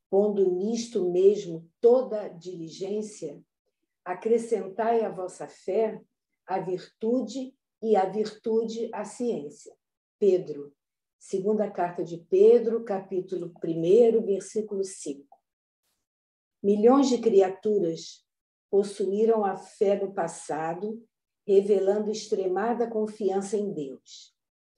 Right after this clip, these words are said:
Mas, porque a bondade lhes desertasse dos corações, ergueram suplícios inomináveis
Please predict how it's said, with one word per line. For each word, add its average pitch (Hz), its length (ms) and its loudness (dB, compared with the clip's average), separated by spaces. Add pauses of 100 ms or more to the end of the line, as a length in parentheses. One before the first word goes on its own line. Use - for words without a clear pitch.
(240)
Mas, 196 600 0
porque 202 320 2
a 262 60 8
bondade 175 800 2
lhes 165 440 -10
desertasse 202 1000 2
dos - 180 -16
corações, 147 960 -4 (840)
ergueram 202 560 6
suplícios 208 960 -6
inomináveis 202 1200 -4